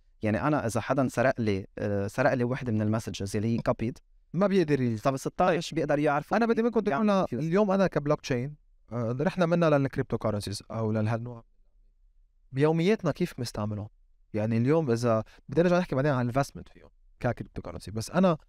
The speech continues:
Speaker 2: كشخص عادي، ليش this is the future؟ وين أنا بلشت ورح كفي ورح شوفهم أكتر عم بستعمل اليوم الطريقة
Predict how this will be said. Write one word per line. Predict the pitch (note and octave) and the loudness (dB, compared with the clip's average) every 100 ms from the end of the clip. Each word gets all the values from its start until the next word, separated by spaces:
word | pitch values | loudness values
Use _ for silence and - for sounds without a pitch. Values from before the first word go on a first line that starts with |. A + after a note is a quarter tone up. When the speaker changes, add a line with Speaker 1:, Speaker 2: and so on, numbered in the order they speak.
| _ _ _ | _ _ _
Speaker 2:
كشخص | C#3+ C3 B2+ D3+ - E3 C3+ | 0 2 2 0 -2 -2 0
عادي، | C#3+ C3 G#2+ - - | -2 -2 -8 -14 -6
ليش | B2+ G#3+ - | 2 2 2
this | E3+ C#3 | -2 -2
is | A#2+ | -4
the | |
future؟ | A2+ A2+ G2+ F2+ - _ _ - | -2 -4 -4 -8 -10 _ _ -4
وين | B2+ E3+ G3+ | 2 4 4
أنا | A#2+ D#3+ D#3 D3+ | 4 2 2 2
بلشت | B2+ B2+ C3 D#3 E3 E3+ | 0 0 2 2 2 0
ورح | B2+ A#2 | -2 -4
كفي | - C3+ - C3+ | -2 -4 0 -2
ورح | B2 - | -2 -6
شوفهم | D#3 - C3+ - | -8 -8 -10 -6
أكتر | C3+ - B2+ B2 - _ _ - | -6 -2 0 0 -2 _ _ -8
عم | A2 A2+ | -6 -4
بستعمل | A2+ - D#3 C#3 A#2 | -6 0 0 2 0
اليوم | A2 A2 A2+ A2+ A#2 - _ _ - | 0 2 2 0 -2 -8 _ _ -4
الطريقة | G#2+ G#2+ - - A#2+ B2+ | 0 0 0 2 2 2